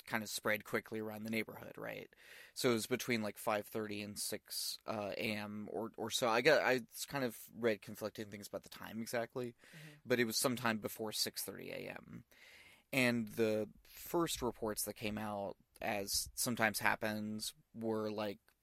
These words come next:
Speaker 1: one, incorrect, and two, like, more sensational than reality.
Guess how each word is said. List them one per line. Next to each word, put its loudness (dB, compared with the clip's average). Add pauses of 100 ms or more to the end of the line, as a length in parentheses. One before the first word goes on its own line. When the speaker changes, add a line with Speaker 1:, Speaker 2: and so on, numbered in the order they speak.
(380)
Speaker 1:
one, 4
incorrect, -2
and -4
two, -2
like, -6 (200)
more -2
sensational -2
than -4
reality. 0